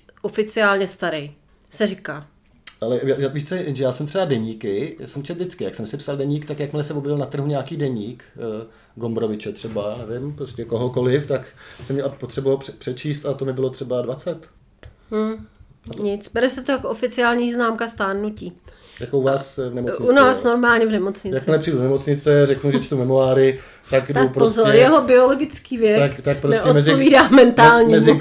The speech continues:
Speaker 2: mezi geronty rovnou.
Speaker 1: <laughs> Je to
Speaker 2: Je,
Speaker 1: tak.
Speaker 2: je potřeba říct, že moje hodinky <laughs> mi, mi ukazují můj biologický věk a blahopřáli mi,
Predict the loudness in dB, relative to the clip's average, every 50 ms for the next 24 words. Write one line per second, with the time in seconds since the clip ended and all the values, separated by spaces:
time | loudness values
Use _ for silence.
0 | 4 4 4 6 6 6 6 8 8 8 6 6 6 6 8 8 8 8 6 2
1 | 0 -2 -2 -2 0 0 2 2 4 4 2 0 0 -2 -2 -4 -4 -4 -4 -8
2 | -10 -10 -10 -10 -12 -16 -18 -18 -20 -18 -18 -12 -4 0 0 0 0 0 -2 -4
3 | -6 -8 -10 -14 -14 -8 -4 -2 0 0 0 0 0 -2 -2 -4 -10 -6 -4 -2
4 | -2 -2 -2 -4 -2 0 2 2 0 0 -2 -4 -4 -4 -4 -4 -6 -6 -2 0
5 | 0 2 2 2 0 0 -2 -4 -4 -2 -2 0 0 0 -2 -4 -8 -8 -8 -6
6 | -6 -2 0 2 2 2 2 0 -4 -2 0 2 2 2 2 2 0 0 0 2
7 | 2 2 2 2 0 0 0 2 2 4 4 4 4 2 0 -4 -4 -2 0 2
8 | 4 4 4 2 2 2 2 2 0 0 0 2 2 4 4 4 2 0 -2